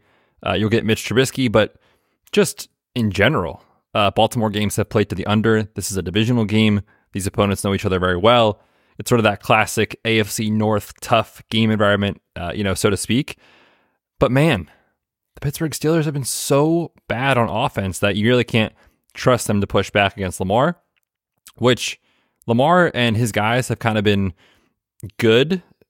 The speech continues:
enough. Like, he's been good, obviously, for fantasy. We saw Mark Andrews finally have a great game. Uh, thank goodness for me. Um, but the, you know, they really haven't been tested. Like, they haven't been pushed late in the game where we get these high-flying environments. So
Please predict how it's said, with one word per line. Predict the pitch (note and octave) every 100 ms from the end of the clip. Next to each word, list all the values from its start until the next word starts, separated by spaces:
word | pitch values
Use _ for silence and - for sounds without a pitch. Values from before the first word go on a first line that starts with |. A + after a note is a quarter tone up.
| -
enough. | G#2+ G#2 D#3+
Like, | B2+
he's | - F3
been | G#2+
good, | F2 G2+ -
obviously, | - F#2+ - G2+
for | F2
fantasy. | F#2+ F#2+ - G2+ G2+ _ _ -
We | A2
saw | A2 G2+ F#2
Mark | G2+ G#2+
Andrews | G#2 G#2 -
finally | G2+ G#2 G#2+
have | G#2 G#2
a |
great | G2+ F#2+
game. | - G2 G2 G2 _ _ _ -
Uh, | F#2 F#2 E2
thank | - F#2
goodness | G2+ F#2
for | -
me. | G2+ B2+ - _ _ _ -
Um, | A2+ A2 F#2 F2+ E2+ -
but | G#2+ C#3 C3 - - - _
the, | G#2 A2 A#2 A2+ A2 G#2+ G2+ - _ _ _ _
you | B2+
know, | A2+
they | G2+
really | B2 F3
haven't | D#3 C#3 B2
been | F2+
tested. | C#3+ D#3+ - F2+
Like, | A#2
they |
haven't | C3+
been | B2+ G2
pushed | - C#3 B2 -
late | G2+ A#2
in | G2
the | F#2
game | G#2 G#2
where | F2+
we | F#2+
get | G2+
these | G2 -
high-flying | G2+ G2 F#2+ F#2
environments. | F2 F#2+ F2 E2
So | - G2+